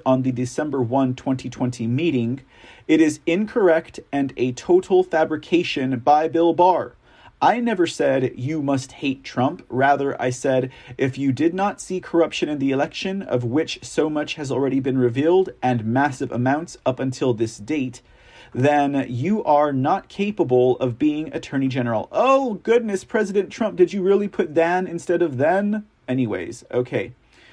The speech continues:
Uh, sorry, guys, uh, word Nazi here. Oh, better not say I'm a word Nazi, because then they're gonna be like, "Oh, he claimed he's a Nazi."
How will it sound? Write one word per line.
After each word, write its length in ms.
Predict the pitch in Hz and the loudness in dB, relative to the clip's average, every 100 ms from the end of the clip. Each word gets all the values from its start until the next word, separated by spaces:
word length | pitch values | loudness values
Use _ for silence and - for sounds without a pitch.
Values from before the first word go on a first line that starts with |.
| _ _ | _ _
Uh, 280 | - 139 139 | 2 4 4
sorry, 320 | 131 156 131 | 2 4 4
guys, 400 | 123 117 113 - | 4 2 0 -4
uh, 240 | - 120 117 | 0 2 2
word 220 | 135 123 | 0 -2
Nazi 320 | 117 113 110 | -2 -4 -6
here. 320 | 113 117 107 - | -4 -4 -4 2
Oh, 200 | 208 247 - | 4 4 0
better 260 | 135 170 | 0 2
not 220 | 190 202 - | 2 0 0
say 180 | 196 | -2
I'm 140 | 196 208 | 0 0
a 80 | 214 | 4
word 320 | 233 247 214 | 4 4 4
Nazi, 420 | 208 196 - 214 | 0 0 -4 -8
because 320 | 196 226 180 | -4 2 2
then 100 | 190 | 2
they're 180 | 190 196 | 2 0
gonna 140 | 202 202 | 0 -2
be 140 | 208 | 2
like, 260 | 202 190 185 | 4 4 4
"Oh, 320 | 240 294 285 - | 4 4 4 -2
he 180 | 240 | -6
claimed 380 | 226 262 285 285 | 0 2 2 -2
he's 160 | 294 311 | -4 -2
a 40 | |
Nazi." 580 | 320 349 359 392 311 | 2 4 2 0 -4